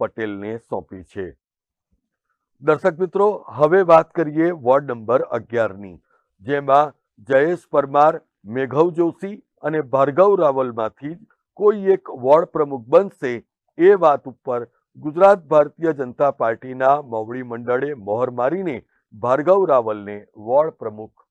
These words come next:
બનાવી દીધા છે. વોર્ડ નંબર બારના સર્વેમાં ફ્રન્ટ રનર ગણાતા ત્રણ નામો પૈકી હાર્દિક પટેલ, ચિરાગ ભટ્ટ અને ચિરાગ યાદવમાંથી પાર્ટીએ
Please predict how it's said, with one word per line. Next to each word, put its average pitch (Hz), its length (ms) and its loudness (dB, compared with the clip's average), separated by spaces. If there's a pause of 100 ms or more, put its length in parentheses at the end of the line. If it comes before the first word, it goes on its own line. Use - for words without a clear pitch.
બનાવી 113 460 -6
દીધા 104 260 -6 (120)
છે. 110 120 -10 (1800)
વોર્ડ 139 280 4
નંબર 131 360 -4
બારના 147 640 2 (100)
સર્વેમાં 151 640 0 (320)
ફ્રન્ટ 196 340 0
રનર 165 360 -4
ગણાતા 135 640 0
ત્રણ 185 400 -2
નામો 135 340 -2
પૈકી 160 580 -4 (300)
હાર્દિક 135 520 2
પટેલ, 151 380 -2
ચિરાગ 120 640 -2
ભટ્ટ 160 280 2 (100)
અને 127 180 -8
ચિરાગ 135 480 0
યાદવમાંથી 120 920 -2 (320)
પાર્ટીએ 160 640 2